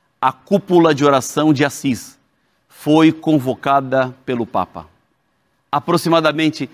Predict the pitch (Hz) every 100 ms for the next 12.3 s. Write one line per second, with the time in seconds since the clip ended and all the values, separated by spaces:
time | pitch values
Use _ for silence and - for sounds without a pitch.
0 | _ _ - - 175 185 208 185 175 -
1 | 165 160 143 170 143 143 139 143 147 160
2 | 139 139 - 160 147 135 139 123 175 226
3 | 180 143 196 170 123 151 135 143 - _
4 | _ - 156 165 185 - 196 - - _
5 | _ - 147 143 170 143 113 - _ _
6 | - 143 156 147 143 - _ _ 135 123
7 | 160 160 151 131 123 - _ - 139 120
8 | 151 147 - 135 - _ _ - - 180
9 | - 139 131 - - 139 143 143 165 143
10 | 131 - - - 143 160 135 156 135 -
11 | 131 _ - 127 160 143 151 170 156 160
12 | 139 135